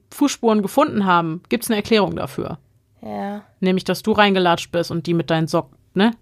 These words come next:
Speaker 1: durch die Gegend
Speaker 2: Ja,
Speaker 1: getragen
Speaker 2: aber wenn
Speaker 1: hast.
Speaker 2: du sagst, du bist mit Socken reingetreten und sie finden keine, dann bist du auch wieder sus.
Speaker 1: Nee, wieso
Speaker 2: Weil die
Speaker 1: kann doch
Speaker 2: findest
Speaker 1: passieren?
Speaker 2: Hä, no.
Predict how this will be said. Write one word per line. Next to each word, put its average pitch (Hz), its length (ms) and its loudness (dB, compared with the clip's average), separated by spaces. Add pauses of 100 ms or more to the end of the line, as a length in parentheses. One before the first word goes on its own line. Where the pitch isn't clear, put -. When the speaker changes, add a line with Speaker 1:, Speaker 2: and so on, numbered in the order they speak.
(140)
Speaker 1:
durch 165 180 -6
die 156 120 -6
Gegend 143 260 -4
Speaker 2:
Ja, - 60 -10
Speaker 1:
getragen - 180 -4
Speaker 2:
aber 196 100 2
wenn 226 140 2
Speaker 1:
hast. 240 60 -2
Speaker 2:
du 226 60 -2
sagst, 254 400 2
du 208 40 -8
bist 202 160 -6
mit 196 100 -4
Socken - 260 2
reingetreten 190 480 -2
und 190 100 -6
sie 214 80 -6
finden - 280 -4
keine, 220 560 2 (280)
dann 180 180 -2
bist 190 160 -2
du 180 80 2
auch 175 80 0
wieder 170 180 -2
sus. - 440 -8 (680)
Speaker 1:
Nee, 170 320 8
wieso 170 160 4
Speaker 2:
Weil 208 60 6
die 220 80 0
Speaker 1:
kann 262 120 2
doch 262 80 6
Speaker 2:
findest 247 200 2
Speaker 1:
passieren? 196 680 -2 (100)
Speaker 2:
Hä, 220 260 -4
no. 202 560 2